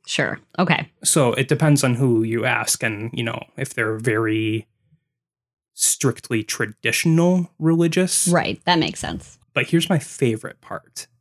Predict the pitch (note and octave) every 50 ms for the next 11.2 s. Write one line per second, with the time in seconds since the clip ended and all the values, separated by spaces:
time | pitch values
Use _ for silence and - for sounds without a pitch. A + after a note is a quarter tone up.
0 | _ _ _ _ _ C3 B2 B2 A#2+ C3 C3 B2 A#2+ - - - - C3 A#2 -
1 | - _ _ F3+ F#3 - F3 E3 E3 D#3 C#3 C3+ C3+ C3 B2 A#2 B2 A#2 A#2 -
2 | - - - - - - A#2+ A#2+ - C3+ - C#3+ C#3+ D#3 B2+ A#2+ B2+ B2+ - -
3 | D3 C3+ - - C3 B2+ B2 A#2+ A#2 A#2+ - - - - - - - _ _ _
4 | _ _ _ _ _ _ _ _ _ _ - - - - A#2 A#2 A#2 A#2 A2+ A2+
5 | A#2 A#2 - - A2 A2+ A2+ A2+ A2 - - - A2+ A2 A2 - - C#3+ C3+ C#3+
6 | C#3+ C#3 D3+ D3 D3 - D#3 - D#3 C#3+ C#3+ D3 - D#3+ D#3 D3+ - _ _ _
7 | _ _ _ _ _ _ _ _ _ _ _ _ _ _ _ - A2+ A2+ A2+ -
8 | - - - - D3+ - - - - - - - - - - - - - - -
9 | - - - - - - - - - E3+ - - _ _ _ _ _ _ _ D#3
10 | D3+ - - C#3+ C#3+ D#3 E3+ D#3+ - _ _ _ _ _ _ _ _ _ - E3
11 | D3+ D3 C#3